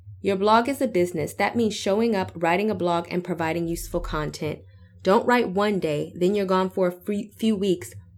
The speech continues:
then write again, gone for a week. You will get nowhere doing that. Number twelve, you need an audience. As a blogger or an influencer in general, your audience is everything. If you don't have an audience, you have nothing, as in money.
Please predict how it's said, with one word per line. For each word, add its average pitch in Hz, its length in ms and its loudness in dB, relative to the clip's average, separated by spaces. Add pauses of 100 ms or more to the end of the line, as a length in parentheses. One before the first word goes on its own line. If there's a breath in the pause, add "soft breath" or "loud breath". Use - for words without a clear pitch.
then 196 180 4
write 214 180 2
again, 165 480 0 (260)
gone 190 280 4
for 220 160 2
a 196 80 2
week. 170 400 2 (280)
You 208 160 -2
will 220 120 4
get 180 180 -2
nowhere 160 320 0
doing 151 360 -2
that. 131 240 -8 (180)
Number 302 280 2
twelve, 196 360 2
you 170 80 2
need 190 160 2
an 214 180 0
audience. 156 480 -2 (600 loud breath)
As 349 180 6
a 370 60 2
blogger 220 360 2
or 214 140 -2
an 190 160 0
influencer 190 560 -2
in 165 100 -2
general, 170 480 0
your 170 220 0
audience 185 420 0
is 175 160 -8
everything. 165 680 -4 (280 soft breath)
If 220 180 0
you 240 40 2
don't 226 260 2
have 233 200 0
an 226 100 -2
audience, 170 640 -2
you 185 80 -4
have 190 240 -2
nothing, 165 540 -2
as 165 220 -4
in 165 220 -2
money. 160 400 -2